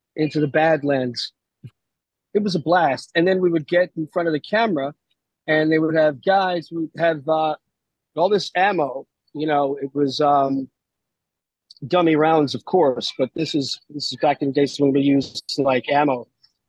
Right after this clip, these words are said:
fake ammo to, uh, to blow things away. And there'd be a line of twelve of us with these modified guns that switched from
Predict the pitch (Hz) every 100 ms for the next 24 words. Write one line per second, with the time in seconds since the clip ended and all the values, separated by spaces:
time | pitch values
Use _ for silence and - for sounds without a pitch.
0 | - 143 156 143 135 _ 135 131 - 143
1 | 131 120 - 143 147 127 139 127 143 147
2 | 113 _ - - _ 151 147 143 151 151
3 | 151 143 156 160 156 127 - - 185 196
4 | 143 139 127 - _ _ 147 139 139 123
5 | 156 160 147 156 147 127 160 160 147 127
6 | 139 - - 165 160 - - 156 147 135
7 | 131 127